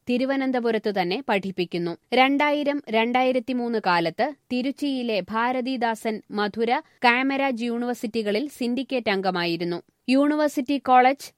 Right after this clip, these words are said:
ചരിത്ര വകുപ്പിന്റെ അലൂമിനി സ്ഥാപിക്കപ്പെട്ടപ്പോൾ അതിന്റെ രക്ഷാധികാരിയായി ടീച്ചർ. കോളേജിനെക്കുറിച്ചുള്ള ഓർമ്മകൾ എന്ന ടീച്ചറിന്റെ പ്രഭാഷണം അന്ന് കേട്ടവർക്കെല്ലാം പുതുമയായി. പൂർവ്വ വിദ്യാർത്ഥിയുടെ ആത്മരോദനമായിരുന്നു അത്.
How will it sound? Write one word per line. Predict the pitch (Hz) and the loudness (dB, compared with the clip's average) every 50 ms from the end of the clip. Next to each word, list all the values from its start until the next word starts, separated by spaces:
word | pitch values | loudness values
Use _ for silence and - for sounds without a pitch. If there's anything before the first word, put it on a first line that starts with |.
| _ _ | _ _
ചരിത്ര | - 247 240 247 262 262 - 285 | 0 2 2 2 2 0 -2 -2
വകുപ്പിന്റെ | 269 262 247 233 233 220 - 220 220 214 196 170 - | 0 0 0 0 0 0 0 0 2 0 0 0 0
അലൂമിനി | - 220 233 254 269 277 269 277 269 262 | 0 2 2 2 2 0 0 0 0 -2
സ്ഥാപിക്കപ്പെട്ടപ്പോൾ | 233 - - 226 214 220 240 226 - 247 220 220 185 180 180 170 - 180 196 269 - - | -4 -4 -2 0 0 0 -2 -2 -4 -2 -2 -2 -2 -2 -2 -2 0 -2 -2 -2 -4 -4
അതിന്റെ | 208 202 202 240 240 226 220 196 - - | -4 -4 -2 -2 -2 0 -2 -2 -2 0
രക്ഷാധികാരിയായി | 196 214 220 220 - - - 262 262 254 262 254 233 233 220 214 208 190 175 165 160 175 262 330 - _ _ | 0 0 0 -2 -4 -4 -2 0 0 0 -2 -2 0 0 0 0 0 0 2 2 2 0 -2 -4 -8 _ _
ടീച്ചർ. | - 220 208 185 - 196 170 - - _ _ | 0 0 0 0 0 0 0 0 -2 _ _
കോളേജിനെക്കുറിച്ചുള്ള | - 254 262 277 285 302 294 269 302 285 294 277 - 269 254 247 - 247 233 226 214 202 170 - | 6 8 8 8 8 4 2 2 0 0 -2 -2 -2 -2 -2 -2 -2 -2 0 2 2 0 0 2
ഓർമ്മകൾ | - 208 214 233 240 240 220 208 196 185 170 - - - | 4 6 6 6 6 4 0 2 2 2 2 0 -2 -2
എന്ന | 196 208 214 214 208 220 285 277 | -2 0 0 0 -2 -4 -4 -4
ടീച്ചറിന്റെ | - 247 240 254 247 - 269 247 233 226 220 214 | -4 -4 -4 -4 -4 -4 -4 -2 -2 -2 -2 -2
പ്രഭാഷണം | 196 - 196 190 - 202 220 214 - - 180 180 233 311 - _ | 0 0 0 0 0 -4 -6 -4 -2 -2 -2 -2 -2 -4 -4 _
അന്ന് | 214 220 233 247 240 226 202 - | 4 4 4 4 2 0 -2 0
കേട്ടവർക്കെല്ലാം | - 226 233 247 247 - 277 269 262 247 - 226 190 180 180 202 277 277 | 0 2 2 2 0 0 0 0 0 0 0 0 2 2 2 0 0 -2
പുതുമയായി. | - 254 226 220 233 226 208 190 175 165 160 160 170 - - _ _ | -2 -2 0 0 0 0 0 0 0 -2 -2 -4 -4 -8 -12 _ _
പൂർവ്വ | 277 302 311 330 339 330 311 | 0 2 2 4 4 4 4
വിദ്യാർത്ഥിയുടെ | 294 294 226 233 269 262 262 254 - - 254 247 240 226 220 202 175 - - | 4 2 0 2 2 2 2 0 -2 -2 -2 0 0 0 0 0 -2 0 2
ആത്മരോദനമായിരുന്നു | 196 226 247 - 254 262 254 233 226 226 220 226 220 208 196 190 180 180 180 175 180 175 175 202 302 - | 2 2 2 0 -2 0 0 2 0 2 0 0 0 0 -2 -2 -2 0 -2 -2 -2 -2 -4 -4 -6 -4
അത്. | - 202 185 170 175 165 | -2 -2 -2 0 -2 -4